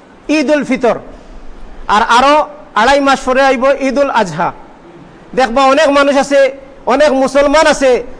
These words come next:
আপনার পাড়ার অনেক মানুষ আছে, আমার এলাকার অনেক মানুষ আছে, আমার পাড়ার অনেক মানুষ আছে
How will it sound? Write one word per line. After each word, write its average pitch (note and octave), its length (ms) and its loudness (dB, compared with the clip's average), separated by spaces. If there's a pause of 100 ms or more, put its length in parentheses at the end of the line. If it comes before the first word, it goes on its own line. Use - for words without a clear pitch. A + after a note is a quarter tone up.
(120)
আপনার A#3 360 0
পাড়ার C4+ 340 2
অনেক C#4 160 2
মানুষ C4+ 320 0
আছে, C#4 360 2 (260)
আমার C4 260 2
এলাকার C4+ 360 2
অনেক C4 200 0
মানুষ C#4 280 2
আছে, C#4 340 0 (240)
আমার C4 320 2
পাড়ার C4+ 260 4
অনেক C4 180 0
মানুষ C4 300 0
আছে B3+ 320 0